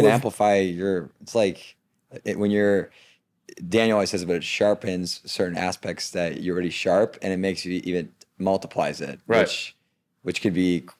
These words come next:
Speaker 2: good or bad.
Speaker 3: Yeah, <laughs>
Speaker 2: <laughs>
Speaker 3: depending on the person and depending
Speaker 1: Yeah,
Speaker 3: on the
Speaker 1: yeah.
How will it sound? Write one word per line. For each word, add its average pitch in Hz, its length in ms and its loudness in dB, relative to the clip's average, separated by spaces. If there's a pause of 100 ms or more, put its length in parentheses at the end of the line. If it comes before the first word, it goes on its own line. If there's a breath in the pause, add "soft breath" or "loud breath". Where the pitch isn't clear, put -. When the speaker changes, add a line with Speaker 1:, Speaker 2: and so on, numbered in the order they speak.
(280)
Speaker 2:
good 110 200 6
or 107 120 6
bad. 82 340 2 (100)
Speaker 3:
Yeah, 117 680 4
<laughs> - 0 -
Speaker 2:
<laughs> 123 60 0
Speaker 3:
depending 120 460 4
on 104 120 4
the 95 80 2
person 110 360 0
and 87 120 0
depending 110 340 4
Speaker 1:
Yeah, 101 60 4
Speaker 3:
on 95 80 2
the - 60 2
Speaker 1:
yeah. 139 60 0